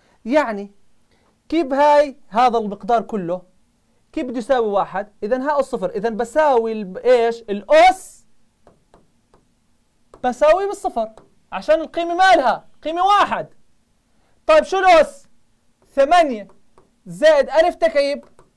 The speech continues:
بيساوي صفر. حلو. ألف تكعيب بيساوي سالب ثمانية،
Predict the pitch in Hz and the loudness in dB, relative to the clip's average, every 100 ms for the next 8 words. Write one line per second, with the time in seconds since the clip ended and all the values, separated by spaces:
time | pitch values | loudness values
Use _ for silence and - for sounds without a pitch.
0 | _ - 175 190 240 214 226 302 381 311 | _ -18 -14 -6 0 2 0 -2 -4 0
1 | 294 285 - - _ _ _ _ _ _ | 0 0 -18 -20 _ _ _ _ _ _
2 | - 330 254 240 _ _ _ _ - 302 | -2 0 -2 -14 _ _ _ _ -2 2
3 | 349 349 330 320 285 277 - - - 185 | 2 2 0 2 0 -2 -10 -20 -20 -10
4 | 220 202 214 214 220 262 269 330 330 254 | -4 -2 -2 -2 0 0 0 2 2 2